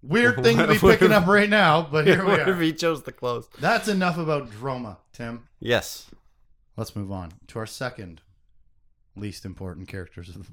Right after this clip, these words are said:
Speaker 1: book.
Speaker 2: Yeah, yeah, we go in, uh, ascending order.
Speaker 1: Luke and Mara Jade Skywalker.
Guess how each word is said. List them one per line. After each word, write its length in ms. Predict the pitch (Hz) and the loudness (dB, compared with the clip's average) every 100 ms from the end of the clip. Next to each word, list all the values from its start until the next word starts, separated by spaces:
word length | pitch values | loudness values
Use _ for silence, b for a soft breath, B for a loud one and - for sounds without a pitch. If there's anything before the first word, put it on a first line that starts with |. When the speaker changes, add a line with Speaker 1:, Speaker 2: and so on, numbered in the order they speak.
| - | -20
Speaker 1:
book. 220 | - - | -20 -20
Speaker 2:
Yeah, 240 | 110 110 - - | -8 -8 -6 -8
yeah, 160 | 110 | -8
we 120 | 104 | -6
go 200 | 104 107 | -6 -6
in, 180 | 104 98 | -6 -8
uh, 220 | 95 92 104 - | -10 -12 -16 -16
ascending 380 | - 113 101 87 | -12 -8 -8 -10
order. 260 | 82 85 - | -14 -16 -4
Speaker 1:
Luke 280 | 143 269 277 | 2 2 2
and 200 | 185 175 | 0 0
Mara 320 | 175 165 180 175 | 2 4 2 0
Jade 360 | 135 143 143 | -2 -2 -2
Skywalker. 840 | - - 143 147 104 90 - 87 | -6 -4 -2 -2 -4 -10 -14 -18